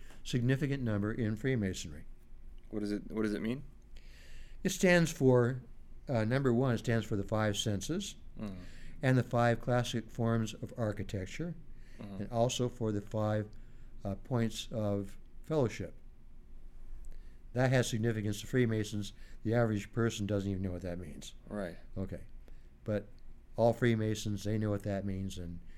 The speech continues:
Speaker 1: it has significance to them. But that's why that number is so important. And, of course, you, as most people know, uh, George Washington was a Freemason. In fact,
Speaker 2: Mm-hmm.
Speaker 1: most of the founding fathers of the United States were.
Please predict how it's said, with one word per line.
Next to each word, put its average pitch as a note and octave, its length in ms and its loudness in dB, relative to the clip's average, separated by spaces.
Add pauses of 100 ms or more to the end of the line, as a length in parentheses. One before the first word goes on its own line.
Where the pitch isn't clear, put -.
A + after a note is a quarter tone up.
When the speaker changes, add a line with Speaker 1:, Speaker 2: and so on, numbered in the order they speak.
(100)
Speaker 1:
it G2 80 -2
has G2+ 140 2
significance G#2 520 -2
to G2 140 -8
them. D2 160 -10 (460)
But G2+ 80 -2
that's A2+ 200 4
why A2 160 2
that G2+ 200 0
number A#2+ 280 2
is G#2 100 0
so G#2 160 0
important. A#2 480 -2 (520)
And, A#2+ 320 4 (140)
of G#2 60 -2
course, A2+ 360 2
you, G2+ 280 0 (540)
as G2 140 -2
most C3 240 6
people A2 300 2
know, G2+ 380 0 (840)
uh, F#2+ 180 -4
George A2+ 320 6
Washington A2 500 2
was G2 140 0
a F#2 60 -4
Freemason. F#2+ 520 -2 (320)
In - 60 -6
fact, A2 160 4
Speaker 2:
Mm-hmm. A2 100 0
Speaker 1:
most A2+ 160 0
of G2 80 -4
the - 80 -8
founding A2 240 0
fathers A#2+ 540 0 (540)
of A2 60 2
the G#2+ 60 4
United G#2+ 300 4
States G#2 340 0
were. A#2 340 0